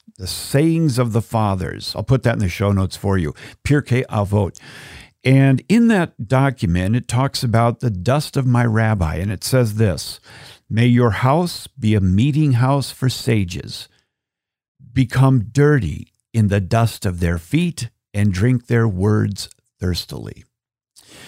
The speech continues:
So this saying became very famous early on, and, uh, the saying really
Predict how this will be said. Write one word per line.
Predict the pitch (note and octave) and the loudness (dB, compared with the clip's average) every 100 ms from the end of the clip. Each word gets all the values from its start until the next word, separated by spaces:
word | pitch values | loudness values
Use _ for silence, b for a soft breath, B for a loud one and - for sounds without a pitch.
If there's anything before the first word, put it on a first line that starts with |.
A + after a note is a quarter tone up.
| B B | B B
So | - D3 | 0 2
this | C3+ F#3 | 2 0
saying | - A3 B3+ D3+ | -2 0 2 4
became | B2 A#2+ C#3 C3+ | 2 2 2 4
very | C3 C#3 A#2+ | 2 2 0
famous | - D3 D3+ E2+ E2 - - | 0 0 2 0 -4 -10 -4
early | C3 A#2+ A#2 | 0 2 2
on, | A#2+ B2 G#2+ G#2 | 2 2 0 -2
and, | B2+ B2 A#2 A2+ | 0 2 2 2
uh, | A2 A2+ A2+ | 0 0 0
the | A2 | -2
saying | - D#3 D#3+ C3+ C3+ B2 | -2 0 2 2 2 2
really | C3 B2+ A#2+ | 2 2 0